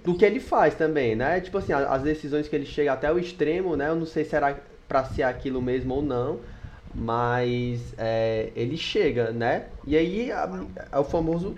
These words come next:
tropa de elite, assim, né? Missão dada é missão cumprida. Como foi cumprida, ele cumpriu, né? E aí arca com as consequências ninguém, né? Quem arca com as consequências é aquele coitado que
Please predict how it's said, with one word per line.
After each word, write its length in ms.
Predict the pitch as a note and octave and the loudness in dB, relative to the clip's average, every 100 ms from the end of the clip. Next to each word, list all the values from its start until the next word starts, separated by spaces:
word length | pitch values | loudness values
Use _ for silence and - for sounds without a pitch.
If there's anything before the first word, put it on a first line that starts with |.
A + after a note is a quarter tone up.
| - | -4
tropa 260 | F#3+ F3+ | -2 0
de 100 | F3 | 0
elite, 300 | G3 E3 B2+ | 0 0 0
assim, 220 | C3+ - | -4 -4
né? 260 | A2 A2+ C#3+ | -4 -2 -4
Missão 420 | C3 A#2+ A#2+ B2 | -4 -6 -4 -4
dada 340 | A#2 A2+ C3 D#3+ | -2 0 0 0
é 180 | D#3+ D#3 | 0 0
missão 280 | D#3 D#3+ | -2 -2
cumprida. 480 | D#3 F3 - F3+ A#2+ | -4 -4 -2 0 0
Como 200 | A#2+ C#3 | -2 -4
foi 160 | D3+ D#3+ | -2 -2
cumprida, 600 | D#3+ D3+ C3 B2 D3+ G#3+ - - - - - - - - - - | 0 -4 -2 -2 -2 -6 -10 -18 -16 -16 -14 -12 -14 -14 -12 -4
ele 160 | C3+ | -2
cumpriu, 540 | D3+ G3+ C4 F4 G#3+ D#3 | -2 -2 -2 0 2 2
né? 320 | C3+ E3+ A3 | 2 2 2
E 100 | E3+ | 4
aí 300 | D#3+ D#3+ G3 | 6 6 6
arca 260 | F#3 F3+ F3+ | 4 2 -2
com 80 | |
as 100 | F#3 | -2
consequências 1000 | F3+ F3 F3 E3+ D#3+ D#3 F3 F3+ G#3+ A3+ - - - - - - - - - | -2 -2 -2 -2 0 2 0 0 0 0 -4 -16 -18 -20 -20 -18 -18 -14 -4
ninguém, 480 | C#3 G3+ - F#3 C3 - | -2 4 6 6 4 -4
né? 240 | C#3 E3 A#3+ - - - - - - - | -4 -4 -6 -10 -12 -12 -12 -16 -18 0
Quem 120 | D3+ | 2
arca 160 | D3 | 4
com 80 | F3 | 2
as 100 | F3 F3 D#3 | 2 0 0
consequências 720 | E3 D#3 D#3+ D#3 D#3 D#3+ F3+ | -2 0 2 4 4 2 2
é 60 | |
aquele 260 | F#3 F#3 F3+ | 2 2 -2
coitado 500 | - F#3+ F#3+ C#3+ A#2+ | -2 0 2 2 0
que 280 | C3+ B2+ | -2 -4